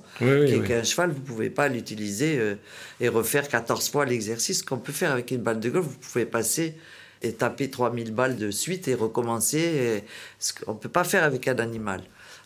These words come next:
Speaker 2: Donc les contingences font qu'on est obligé d'imaginer d'autres manières de faire. Et je trouve que la visualisation associée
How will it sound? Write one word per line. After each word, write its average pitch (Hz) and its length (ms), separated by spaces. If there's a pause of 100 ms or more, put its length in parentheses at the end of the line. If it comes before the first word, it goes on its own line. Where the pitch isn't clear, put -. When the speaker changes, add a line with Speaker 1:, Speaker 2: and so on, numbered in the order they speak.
Speaker 2:
Donc 113 180
les 123 140
contingences 160 760
font 156 240
qu'on 170 300
est 139 80
obligé 135 260
d'imaginer 143 720
d'autres 170 280
manières 135 340
de 120 100
faire. 110 260 (260)
Et 120 80
je - 120
trouve 156 200
que 143 100
la 123 160
visualisation 110 800
associée 104 580